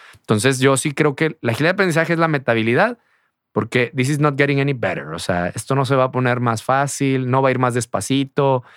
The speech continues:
Me gusta mucho esta, esta frase de, "La velocidad más lenta del cambio que vas a vivir por el resto de tu vida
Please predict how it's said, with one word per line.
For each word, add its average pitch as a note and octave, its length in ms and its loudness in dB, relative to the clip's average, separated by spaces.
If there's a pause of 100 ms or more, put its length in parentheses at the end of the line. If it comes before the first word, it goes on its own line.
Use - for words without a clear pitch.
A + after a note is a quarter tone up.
(580)
Me G#2+ 140 2
gusta A#2 180 0
mucho C3 200 0
esta, C3+ 180 0 (140)
esta A#2+ 200 -2
frase A2+ 280 0
de, F#2 340 0 (320)
"La A#2 180 4
velocidad C#3 500 2
más E3+ 520 0
lenta C#3+ 500 0
del A#2 200 -2
cambio B2 360 0
que G#2+ 80 -2
vas G#2+ 120 -2
a C3+ 60 2
vivir A2 200 0
por A2+ 120 0
el G2+ 60 -2
resto A2+ 240 -2
de A2 40 -2
tu G2 140 -4
vida F#3+ 220 0